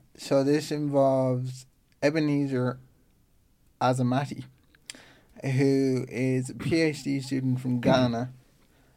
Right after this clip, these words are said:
and he says that the, this is in the Independent, by the way, in the U K, and he says that the incident has left him feeling unwelcome in Britain. Uh, so he's twenty-five,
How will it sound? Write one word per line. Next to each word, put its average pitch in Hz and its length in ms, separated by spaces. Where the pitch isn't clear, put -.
and 127 480
he 127 140
says 135 380
that 127 320
the, 131 460
this 170 160
is 151 120
in 143 140
the 135 180
Independent, 135 440
by - 80
the - 60
way, 123 100
in 131 140
the 127 60
U 123 120
K, 117 380
and 127 320
he 131 240
says 135 380
that 127 180
the 135 160
incident 135 480
has 123 500
left 127 260
him 127 200
feeling 127 520
unwelcome 139 800
in 123 560
Britain. 170 320
Uh, 135 500
so 131 140
he's 147 140
twenty-five, 143 720